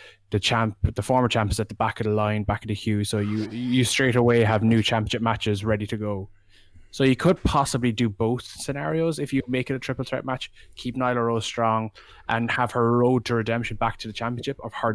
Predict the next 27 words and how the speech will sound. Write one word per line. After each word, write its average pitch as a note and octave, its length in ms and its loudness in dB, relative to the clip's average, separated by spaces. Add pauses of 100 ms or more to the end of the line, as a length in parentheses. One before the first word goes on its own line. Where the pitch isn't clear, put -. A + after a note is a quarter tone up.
(100)
dominating A2 520 0
the G#2+ 80 -4
division G#2+ 380 -4 (100)
again A2 500 0 (480)
while A2+ 180 4
having A2 420 2
kind A2 220 -2
of G#2 120 -2 (180)
better G#2+ 240 0
matches G#2 380 -4
because G#2 360 -4
she B2+ 180 -2
is B2+ 100 0
getting G#2 260 -4
better G2+ 340 -2
every G2+ 220 -4
time G2+ 160 -6
she - 100 -14
gets - 180 -8
in G#2 80 -8
the G2 60 -2
ring, G2 140 -2
to - 100 -18
be G#2+ 80 -8
fair F#2+ 180 -4
to - 120 -6
her. F2 120 -6